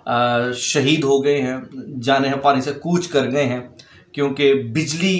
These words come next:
सॉरी, गर्मी की शिद्दत थी, बिजली से मुझे खैर पख्तूनख्वा याद आ गया भारत। खैर, गर्मी की इतनी शिद्दत थी कि इक्यावन सेंटीग्रेड तक मामला उधर पहुंच गया। और आपको पता है कि सऊदी का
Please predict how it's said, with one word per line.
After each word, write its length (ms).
सॉरी, 340
गर्मी 320
की 120
शिद्दत 380
थी, 180
बिजली 280
से 120
मुझे 180
खैर 180
पख्तूनख्वा 500
याद 220
आ 60
गया 160
भारत। 440
खैर, 300
गर्मी 280
की 120
इतनी 220
शिद्दत 360
थी 40
कि 120
इक्यावन 580
सेंटीग्रेड 960
तक 220
मामला 300
उधर 120
पहुंच 260
गया। 120
और 60
आपको 180
पता 200
है 60
कि 160
सऊदी 380
का 160